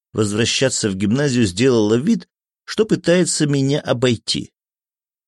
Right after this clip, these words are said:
"Как опоздал?" попытался я поймать её взгляд. "Татьяна Николаевна, до начала занятий ещё больше минуты, времени вагон". Заместитель директора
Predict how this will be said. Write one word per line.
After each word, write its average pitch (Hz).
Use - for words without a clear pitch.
"Как -
опоздал?" 90
попытался 113
я 101
поймать 104
её 107
взгляд. 104
"Татьяна 143
Николаевна, 98
до 113
начала 139
занятий 135
ещё 143
больше 123
минуты, 170
времени 101
вагон". 143
Заместитель 101
директора 113